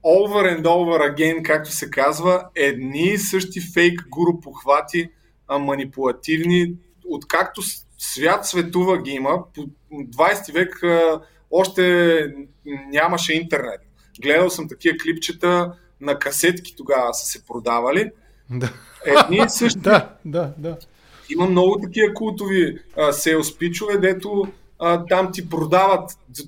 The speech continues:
Speaker 1: не, дали ще е, а, диск тогава или,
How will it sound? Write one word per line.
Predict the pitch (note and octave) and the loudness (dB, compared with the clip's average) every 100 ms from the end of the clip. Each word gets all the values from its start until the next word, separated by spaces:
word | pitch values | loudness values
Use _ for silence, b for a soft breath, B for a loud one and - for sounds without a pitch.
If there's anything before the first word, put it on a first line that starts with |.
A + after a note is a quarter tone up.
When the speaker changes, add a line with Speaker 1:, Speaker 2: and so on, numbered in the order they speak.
| - | -14
Speaker 1:
не, | D#3 D#3 D#3+ | -8 -4 -4
дали | D3+ D3+ F3+ | -2 0 0
ще | G#3 - F#3 E3 | 0 2 4 4
е, | D3 B2 b b _ | 2 -2 b b _
а, | B2+ C3 B2+ G#2+ | -4 0 0 -2
диск | G#2+ G3+ G3+ - | -2 0 -2 -6
тогава | - D3+ E3+ F3 E3+ | -6 0 2 4 2
или, | D#3 D3 | 0 -2